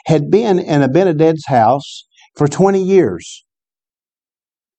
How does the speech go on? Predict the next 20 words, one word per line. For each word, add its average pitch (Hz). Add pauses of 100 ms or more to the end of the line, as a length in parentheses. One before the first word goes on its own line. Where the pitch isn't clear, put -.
(920)
Why 202
all 190
of 170
a 156
sudden 175
the 147
urgency? 147 (4000)
See, 170
I, 175
I 196
want 220
the 151
things 160
of 120
God, 123 (260)
but 147
I 151
recognize 170
and 143
realize 151